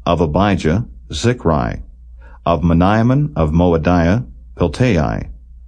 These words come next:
of Bilgah, Shammua, of Shemaiah, Jehonathan, and of Joiarib, Mattini, of Jediah, Uzzi, of Salai, Kalai, of Amok, Eber, of Hilkiah, Hashabiah,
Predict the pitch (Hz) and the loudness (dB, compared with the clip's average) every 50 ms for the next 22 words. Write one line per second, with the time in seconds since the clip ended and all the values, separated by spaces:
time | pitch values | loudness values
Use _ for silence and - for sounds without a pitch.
0 | - - - 80 80 76 73 78 101 107 101 78 80 82 98 131 65 - - - | -20 -8 -4 -2 -2 -2 0 2 2 2 2 2 2 0 0 -2 -4 -8 -10 -4
1 | - 95 87 80 78 76 76 76 78 82 104 131 - - - - - - - - | 0 0 2 2 2 2 2 2 0 0 0 -2 -6 -10 -18 -20 -20 -20 -10 -6
2 | - 80 73 - - 82 76 78 82 82 78 76 76 90 117 117 - - - 85 | -4 -4 -4 -2 -2 0 2 2 2 2 2 2 0 0 -2 -4 -4 -4 -2 -2
3 | 80 - 117 123 110 85 76 65 65 53 - - - - - - - - - - | 0 0 0 2 2 0 0 -2 -4 -6 -6 -8 -12 -16 -20 -20 -20 -20 -20 -10
4 | - - 80 76 78 76 71 - 104 98 98 95 85 80 78 80 110 98 104 - | -4 -2 0 0 0 -2 -2 0 0 2 2 4 2 2 2 2 2 0 -2 0
5 | - 90 90 - - - 147 139 104 82 69 53 50 - - - - - - - | 0 0 0 0 -2 0 2 2 2 2 0 -2 -4 -6 -10 -12 -16 -20 -16 -10
6 | - 76 76 76 - 82 78 76 80 78 76 76 82 101 120 - - - - - | -8 -8 -6 -4 -2 -2 0 0 0 0 2 2 0 0 -2 -4 -10 -10 -4 0
7 | 87 87 78 76 80 69 57 52 - - - - - - - - - - - - | 0 0 2 0 0 0 0 -2 -6 -8 -10 -14 -18 -20 -20 -20 -20 -20 -20 -20
8 | - - - - - 80 - - 107 104 117 135 135 98 80 62 53 52 - - | -20 -20 -8 -6 -6 -4 0 0 2 2 2 2 2 2 2 0 0 -2 -4 -6
9 | - - - - - - - 92 90 90 95 98 90 71 50 50 - - - - | -10 -14 -18 -20 -16 -4 -2 0 2 4 4 4 4 2 2 0 -4 -6 -8 -12
10 | - - - - - - - - - 71 73 69 67 - 80 78 76 78 78 - | -16 -18 -20 -20 -20 -20 -14 -8 -4 -4 -4 -4 -2 0 0 2 2 0 0 -2
11 | - - - - - - - - - 127 117 - - - - - - - - - | -6 -14 -20 -20 -20 -20 -6 -2 0 0 0 0 -2 -4 -6 -8 -14 -18 -20 -20
12 | - - - - - - - 80 73 90 85 78 - - 95 92 85 78 73 76 | -20 -20 -20 -20 -8 -4 -4 -2 0 0 0 0 -2 -2 0 0 2 2 0 0
13 | 92 113 - - - - - 87 82 78 - 90 85 95 104 107 92 78 60 52 | -2 -4 -6 -12 -20 -8 -4 -2 -2 0 0 0 0 0 0 0 0 0 -2 -4
14 | - - | -6 -10